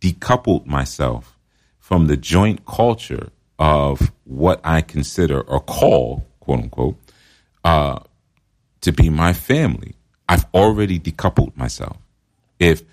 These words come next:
my husband is over there doing this and I'm deciding that I'm gonna go over here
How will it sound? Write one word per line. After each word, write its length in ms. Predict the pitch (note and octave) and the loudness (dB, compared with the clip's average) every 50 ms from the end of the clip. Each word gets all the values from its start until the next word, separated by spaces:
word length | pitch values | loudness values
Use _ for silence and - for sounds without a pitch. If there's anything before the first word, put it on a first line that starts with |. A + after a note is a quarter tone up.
| _ _ _ | _ _ _
my 120 | - B1 | -6 -4
husband 420 | B1 C#2+ F2 G2 F#2+ F2+ G2 G2+ G2+ | 0 2 2 2 2 2 0 0 2
is 120 | G2+ F#2+ | 2 2
over 220 | G2 F#2+ F#2 F2+ F#2 | 2 2 2 2 0
there 160 | F2+ F#2 F2 | 0 0 0
doing 320 | D2 D#2 D#2 D#2 D2+ C#2+ | 0 0 2 2 2 2
this 220 | C#2+ C#2 C#2 - - _ | 0 -2 -4 -6 -10 _
and 160 | - D2 C2 | -6 -4 -2
I'm 220 | C2 C#2 D2+ E2 E2 | 0 2 2 2 2
deciding 680 | D#2 E2 - - - D#2 C#2+ C2+ C2 C2+ B1+ B1+ B1 | 2 -2 -4 -2 0 0 0 0 0 -2 -4 -4 -6
that 140 | A#1 B1 A#1+ | -6 -6 -4
I'm 140 | A#1+ A#1+ B1 | -2 -2 -2
gonna 200 | B1 B1+ B1 A#1+ | 0 0 -2 0
go 200 | B1 B1+ B1+ C2 | 0 0 2 2
over 180 | C2+ B1+ B1+ C2 | 2 2 0 -2
here 460 | B1+ D2 D#2+ D#2 C#2 B1 A#1+ A#1+ | 0 2 2 2 2 0 -2 -6